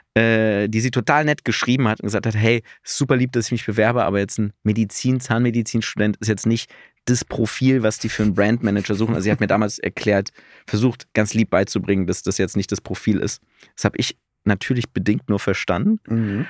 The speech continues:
Speaker 1: äh, weil ich gesagt hab, "Ich hab da aber Bock drauf."
Speaker 2: <laughs>
Speaker 1: Und, äh, deshalb habe ich mir rausgesucht online, wo es so die nächsten Events gab, die Red Bull gemacht
Speaker 2: Mhm.
Speaker 1: hat. Die haben ja so Seifenkistenrennen oder Flugtag oder irgendwie sowas gemacht. Da gab's interessanterweise zwei Tage später den Red Bull Paper Wing Competition.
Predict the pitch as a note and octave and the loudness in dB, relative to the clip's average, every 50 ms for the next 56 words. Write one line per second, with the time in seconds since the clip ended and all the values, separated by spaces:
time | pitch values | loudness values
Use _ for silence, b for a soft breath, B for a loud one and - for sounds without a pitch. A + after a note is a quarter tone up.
0 | B B B _ - - G#2+ A2 A2 G#2 G#2 G#2 - - G2+ G#2+ G#2 - A2+ - | B B B _ -4 0 0 2 2 2 0 0 0 0 0 0 0 -2 -2 -4
1 | - - - B2 A2+ G#2+ G#2 G#2 A#2+ B2+ - - - - - - C2+ G#2 G3+ - | -2 0 0 2 2 2 2 2 0 -2 -2 -4 -8 -6 -2 0 0 0 0 -2
2 | - - - - - C#3 - - - B2+ - - - B2 - - _ _ - A#2 | -2 -2 -2 -2 -2 -4 -4 -4 -4 -6 -6 -6 -6 -8 -8 -10 _ _ 2 2
3 | B2 A#2+ A#2 A#2+ A#2+ - - _ - A#2 A#2 A2 A2 G#2+ G#2 G2+ F#2 D#2+ - A2+ | 4 4 4 2 0 -2 -2 _ 0 2 2 2 2 2 2 2 0 0 0 -2
4 | A2+ A2 B2 A2 A2+ A2 A2+ B2+ A#2+ - A#2+ A#2 - G#2 G#2 A#2 - - B2 A#2 | -2 -2 -2 -2 -2 -2 -2 -2 -2 -2 -2 0 2 2 0 0 -2 -2 -2 -2
5 | A#2+ G#2+ - - - A2 A2+ A2+ G#2+ G2+ G2+ G#2+ G#2 G2+ G#2 G#2+ A2+ - - B2 | -2 -2 -4 -2 -2 0 0 2 2 2 0 0 0 0 0 -2 -2 0 0 0
6 | A2 G#2 G#2+ G#2+ G#2 G#2 - - A2 A2+ B2 - - - - - G2+ F#2 G#2+ A2+ | 0 0 2 2 2 2 2 2 2 0 0 0 -2 -4 -2 0 0 2 2 0
7 | B2+ - - - G2+ F#2+ F#2 - - - - A#2 - - G2+ F#2 F2+ F#2+ F#2 F#2 | 0 -2 -4 -4 -2 -2 -2 -2 -2 -2 -2 -2 0 0 0 0 2 2 0 2
8 | A#2 A#2 A2+ F#2+ G2 G2 G2 F#2+ G2+ G2 F#2+ G2 F#2+ F2+ D#2 - F2 F#2+ - - | 2 2 2 2 2 0 0 0 0 0 0 0 -2 -2 -2 -2 -2 -2 -2 -4
9 | F#2+ - - - - G#2 F#2+ F2 F2+ F#2 F#2 F2 D2+ F2+ F2 - - B2 A#2+ G#2+ | -6 -6 -6 -6 -4 -4 -2 0 0 0 0 0 0 0 -2 0 0 0 0 0
10 | - - A2 F#2+ F#2 F2+ - E2+ C#2 C#2+ F2+ F#2 F2 F2 D2+ D#2+ - - F#2 F#2 | 0 0 0 2 0 0 0 -2 -2 -2 -2 -2 -2 -2 -2 -4 -2 -2 -4 -4
11 | G#2 - _ - - A2+ A#2 A#2+ B2+ - - C3+ - C3 A#2+ C#3+ B2+ B2+ A#2 A#2 | -4 -6 _ -2 0 2 2 2 2 0 -2 -4 -2 -2 0 2 2 2 2 2
12 | A#2 A#2 - - - A2+ B2 C#3 B2+ A2+ A#2 A2 - - B2 C3 C3 - B2+ A#2 | 0 0 -2 -2 0 0 2 2 0 0 0 -4 -2 0 0 0 2 2 2 2
13 | A#2+ B2 A2 - A2 A2 G#2+ A2 - F#2+ A2 A#2 - - A#2+ A2 G#2 - - C3+ | 0 0 0 2 2 2 2 2 2 2 0 0 0 -2 -2 -2 0 0 0 0
14 | B2+ B2+ C3 A2 F2+ F#2 F#2 F#2+ - - F#2+ - G2+ - - G#2+ G2 - - G2 | 0 2 2 0 2 0 -2 -2 -2 -4 -4 -4 -4 -4 -2 -2 -2 -2 -4 -6
15 | G#2 | -8